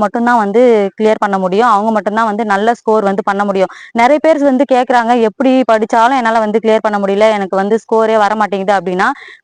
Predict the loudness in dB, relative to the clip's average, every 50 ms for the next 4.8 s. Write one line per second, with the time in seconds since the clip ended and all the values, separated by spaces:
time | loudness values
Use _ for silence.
0 | -2 0 0 2 2 2 2 2 4 4 4 4 2 2 2 2 0 0 0 0
1 | 2 2 2 0 0 -2 -2 0 -2 0 -2 -2 -2 -2 -2 -2 -2 -2 -2 -2
2 | 0 0 0 0 0 0 0 -2 -2 -2 -2 -4 -4 -6 -4 -4 -4 -4 -2 -2
3 | -2 -2 0 -2 -2 -2 -4 -4 -4 -2 0 -2 -2 -4 -6 -12 -20 -20 _ -2
4 | 0 0 0 2 2 2 4 4 4 2 2 2 2 2 0 0